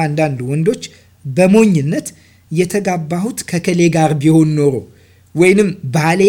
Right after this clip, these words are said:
እሱ ቢሆን፣ ሚስቴ እሷ ብትሆን ኖሮ» የሚል አመለካከትና አስተሳሰብ ባይናገሩም እንኳን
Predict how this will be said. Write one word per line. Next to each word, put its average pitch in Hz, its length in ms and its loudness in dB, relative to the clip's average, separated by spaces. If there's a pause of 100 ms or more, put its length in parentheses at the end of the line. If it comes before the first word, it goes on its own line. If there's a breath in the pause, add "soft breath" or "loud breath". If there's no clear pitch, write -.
(160)
እሱ - 240 -2 (140)
ቢሆን፣ 135 360 -2 (120)
ሚስቴ 175 400 0
እሷ 202 200 -2 (140)
ብትሆን 165 380 -4
ኖሮ» 139 200 -2 (420 soft breath)
የሚል 180 360 2 (120)
አመለካከትና 165 880 -2 (480 loud breath)
አስተሳሰብ 170 680 -4 (120)
ባይናገሩም 160 920 -2
እንኳን 175 320 -6